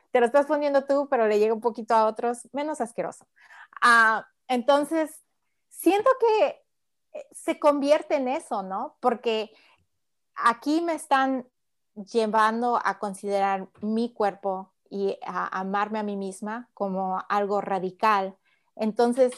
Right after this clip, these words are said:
tengo que estar consciente de otros cuerpos, de repente, como ella, ah, hay un, no sé si se acuerdan, ah, hay una historia en la que ella habla de,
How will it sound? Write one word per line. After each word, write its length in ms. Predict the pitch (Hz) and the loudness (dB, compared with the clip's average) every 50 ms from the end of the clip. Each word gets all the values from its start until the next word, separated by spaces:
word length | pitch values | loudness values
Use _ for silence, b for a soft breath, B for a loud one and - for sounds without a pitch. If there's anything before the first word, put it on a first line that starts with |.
| - | 2
tengo 260 | - 254 262 277 269 | 2 4 4 4 0
que 60 | - 269 | 0 -4
estar 240 | 254 - 262 254 | -2 -2 -6 -2
consciente 680 | - 240 220 220 - 240 233 240 233 _ - 233 226 214 | -2 -2 -2 -2 -2 0 0 0 -2 _ -2 0 0 0
de 260 | - 185 208 202 - - | -2 -2 -2 -2 -2 -2
otros 560 | - 226 294 - - _ - 269 247 - - | 0 0 0 0 -4 _ -4 -4 -4 -4 -4
cuerpos, 540 | - 208 185 - - - - - - - - - - | -4 -4 -4 -4 -4 -10 -10 -10 -10 -12 -20 -20 -10
de 140 | 202 196 208 | -6 -6 -4
repente, 500 | 202 208 - - 196 185 - 196 190 185 | -4 -4 -4 -4 -6 -4 -4 -4 -6 -2
como 300 | - 196 185 196 196 208 | -2 -2 -2 0 0 2
ella, 340 | 226 240 262 277 262 226 - - - | 2 4 6 6 6 6 2 0 -2
ah, 220 | - 196 202 - - | 0 0 0 0 0
hay 240 | - 277 302 302 330 | -2 -2 0 0 -2
un, 320 | 339 339 330 330 320 262 - 240 | -2 -2 -2 -2 -2 -2 -2 0
no 120 | 302 320 | -2 0
sé 160 | - 349 330 | 0 -2 -4
si 160 | - 330 320 | -2 -2 -4
se 100 | 311 - 294 | 0 0 0
acuerdan, 480 | 294 - 247 254 254 277 285 294 285 b b b b b b b b | 2 2 0 0 0 -2 -6 -6 -8 b b b b b b b b
ah, 440 | - - 185 175 165 - - - - _ - | -8 -6 -6 -6 -6 -8 -12 -14 -16 _ -14
hay 240 | - - - 233 240 | -6 -4 -2 0 0
una 220 | 247 262 269 262 | 2 2 2 2
historia 340 | 247 247 240 233 220 233 240 | 0 0 0 0 2 2 2
en 60 | 240 | 2
la 140 | 226 202 196 | 2 0 0
que 80 | - 208 | 0 -2
ella 280 | 202 214 208 202 196 | 0 0 2 2 2
habla 260 | 196 202 208 220 220 208 | 2 2 2 2 2 2
de, 320 | 196 185 180 180 180 180 | 2 2 0 0 -2 -4